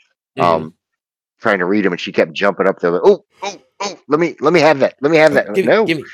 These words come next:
Speaker 1: gimme,
Speaker 2: No.
Speaker 1: gimme.
Speaker 2: <laughs>
Speaker 1: I wanna chew
Speaker 2: No,
Speaker 1: on that.
Speaker 2: these, no, no. You cannot have this.
Speaker 1: <laughs>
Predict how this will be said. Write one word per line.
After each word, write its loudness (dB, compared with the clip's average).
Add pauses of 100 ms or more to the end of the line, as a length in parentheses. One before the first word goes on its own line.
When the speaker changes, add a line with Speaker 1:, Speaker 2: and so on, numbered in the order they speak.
Speaker 1:
gimme, -4
Speaker 2:
No. 0
Speaker 1:
gimme. -4 (360)
Speaker 2:
<laughs> -20
Speaker 1:
I -10
wanna -6
chew -6
Speaker 2:
No, 2
Speaker 1:
on 0
that. -8
Speaker 2:
these, -10 (540)
no, -2 (140)
no. -2 (460)
You -8
cannot 0
have -2
this. -12
Speaker 1:
<laughs> -12